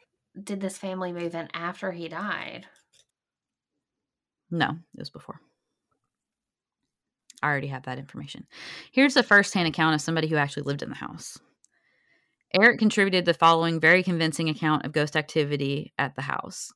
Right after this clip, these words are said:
Speaker 2: "Hi, I'm from Hamilton, Ohio, and I would like you to know about the Rupert house. It is where James Rupert killed eleven members of his family on Easter Sunday. I was nine or ten when we moved in.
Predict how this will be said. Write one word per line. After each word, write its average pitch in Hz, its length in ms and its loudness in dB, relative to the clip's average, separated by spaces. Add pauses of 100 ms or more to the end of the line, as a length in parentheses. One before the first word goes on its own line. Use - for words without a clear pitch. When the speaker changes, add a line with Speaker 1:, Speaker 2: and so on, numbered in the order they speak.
(120)
Speaker 2:
"Hi, 165 520 2
I'm 170 140 0
from 196 160 -2
Hamilton, 180 460 -2
Ohio, 147 460 2
and 143 100 0
I 139 40 0
would 143 140 -4
like 156 260 0
you 175 100 -4
to 165 80 -2
know 143 440 0
about 139 260 0
the 151 80 -4
Rupert 214 340 -6
house. - 380 -6 (680)
It 185 180 4
is 185 140 -2
where 202 220 4
James 190 420 0
Rupert 165 380 -4
killed 180 520 2
eleven 170 440 2
members 180 360 0
of 175 120 -2
his 190 140 -8
family 156 320 -2
on 147 120 -2
Easter 147 240 -8
Sunday. - 480 -6 (300)
I 165 80 2
was 160 160 0
nine 185 260 2
or 220 60 2
ten 180 280 -2
when 170 120 -2
we 151 100 -2
moved 147 260 -2
in. - 300 -8